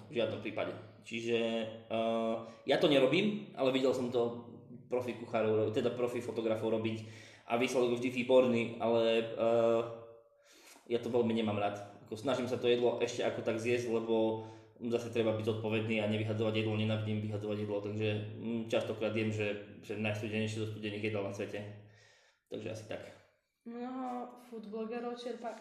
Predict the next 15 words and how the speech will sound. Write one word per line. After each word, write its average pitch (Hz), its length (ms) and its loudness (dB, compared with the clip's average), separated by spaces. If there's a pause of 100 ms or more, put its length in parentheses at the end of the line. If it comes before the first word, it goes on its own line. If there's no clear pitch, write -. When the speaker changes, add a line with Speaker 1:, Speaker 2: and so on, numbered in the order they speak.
Speaker 2:
inšpiráciu 214 1120 -8
na 214 160 -10
internete. 214 640 -8
Čerpáš 233 400 -10
inšpiráciu 226 720 -8
z 220 240 -12
internetu 220 400 -8
aj 214 240 -8
ty, 262 80 -12
alebo 208 560 -8
odkiaľ 240 320 -12
čerpáš 220 320 -10
svoju 202 240 -8
inšpiráciu? 202 560 -8 (960)
Speaker 1:
Ehm, 139 800 4